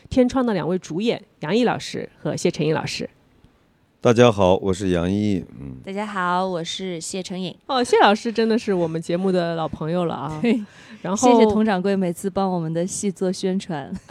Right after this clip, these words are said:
Speaker 1: <laughs> 没有，我很荣幸，因为其实你，你每次演戏我都特别，特别喜欢看，主要是跟你学很多东西。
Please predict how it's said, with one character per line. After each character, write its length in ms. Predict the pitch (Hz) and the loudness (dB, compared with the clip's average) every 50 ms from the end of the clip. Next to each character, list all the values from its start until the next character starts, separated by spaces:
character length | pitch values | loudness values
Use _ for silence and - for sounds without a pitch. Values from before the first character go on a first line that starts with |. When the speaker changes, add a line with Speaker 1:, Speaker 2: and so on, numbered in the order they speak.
| 226 214 240 320 | -2 2 2 2
Speaker 1:
<laughs> 440 | 247 226 302 285 302 311 - - 233 | 4 4 4 2 2 0 -4 -2 2
没 80 | 277 320 | 4 8
有， 60 | 302 | 10
我 120 | 240 220 | 10 8
很 140 | 220 240 190 | 8 6 4
荣 180 | 180 175 180 220 | 4 4 2 2
幸， 160 | - 330 277 | 2 2 2
因 120 | 269 302 | 2 2
为 100 | 320 302 | 2 2
其 140 | 277 - 269 | 2 0 0
实 80 | 262 285 | 0 0
你， 200 | 262 254 233 165 - | 0 0 -2 -2 -2
你 100 | 196 226 | 0 0
每 160 | 262 240 - | 0 0 -2
次 200 | - - - 220 | -4 -4 -2 -2
演 200 | 196 170 - - | 0 0 -2 -4
戏 220 | 156 - - 190 | -8 -2 -2 0
我 100 | 170 156 | 0 0
都 140 | 143 147 175 | 0 -2 -2
特 160 | 175 - 254 | 0 0 0
别， 400 | 196 170 151 139 139 135 135 - - _ _ _ _ _ _ _ _ _ _ _ _ | 0 0 -2 -2 -4 -6 -8 -10 -12 _ _ _ _ _ _ _ _ _ _ _ _
特 140 | - - 240 | 0 2 2
别 160 | 170 156 160 | 4 2 2
喜 140 | - - 147 | 0 -2 -4
欢 140 | - 147 | -4 -4
看， 280 | 147 - - - 226 - - - - - _ _ _ _ _ - | -2 -4 -2 -2 -4 -6 -6 -12 -20 -20 _ _ _ _ _ -6
主 100 | - - | -6 -4
要 180 | - - - | -4 -4 -6
是 260 | 147 - - - - - - _ - | -8 -8 -10 -10 -12 -14 -18 _ 2
跟 120 | - 226 | 4 4
你 60 | 208 | 4
学 220 | 208 - - 160 202 | 4 4 4 4 4
很 140 | 226 165 | 4 4
多 100 | 147 160 170 | 2 2 2
东 200 | 180 208 214 233 | 4 4 4 2
西。 220 | 233 - - 139 | 0 -2 -6 -8